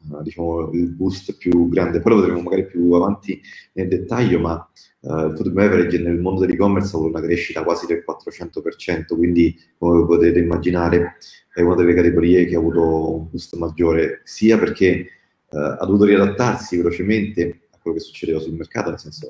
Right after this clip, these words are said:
i ristoranti per esempio che erano chiusi, le pasticcerie chiuse. Sicuramente l'e-commerce è stato molto di supporto perché ha permesso di, eh, non dico pareggiare magari le perdite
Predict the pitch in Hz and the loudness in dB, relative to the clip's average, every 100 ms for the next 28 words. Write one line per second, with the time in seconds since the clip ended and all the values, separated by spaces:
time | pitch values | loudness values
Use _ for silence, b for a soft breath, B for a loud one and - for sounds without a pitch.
0 | - 87 - 87 87 90 87 - 80 90 | -6 -6 -4 -4 -4 -4 -8 -8 -8 -10
1 | - 82 82 87 104 85 82 80 - 85 | -4 -2 -2 -2 0 0 0 -6 -12 -18
2 | - 87 87 87 87 _ B B B _ | -4 2 2 2 -2 _ B B B _
3 | 104 98 90 85 - - - - 107 110 | 4 4 4 2 0 -4 -10 2 4 4
4 | - 98 113 107 95 101 - 95 101 95 | 4 2 4 2 0 -4 -6 -2 -2 -2
5 | 98 117 - 82 78 85 - - 82 - | -4 -6 -6 -6 -6 -8 -10 -10 -10 -10
6 | - _ _ - 80 - 87 87 85 - | -16 _ _ -18 -12 -6 -6 -6 -8 -10
7 | - 85 85 87 87 87 b b b _ | -6 -6 -4 -4 -4 -8 b b b _
8 | - 82 82 95 101 107 143 113 85 - | -8 -4 -2 0 2 4 6 6 4 0
9 | 95 90 92 104 87 87 90 87 87 95 | 2 2 2 0 0 -2 -2 -2 -2 -2
10 | 95 92 90 90 87 | -2 -2 -4 -4 -6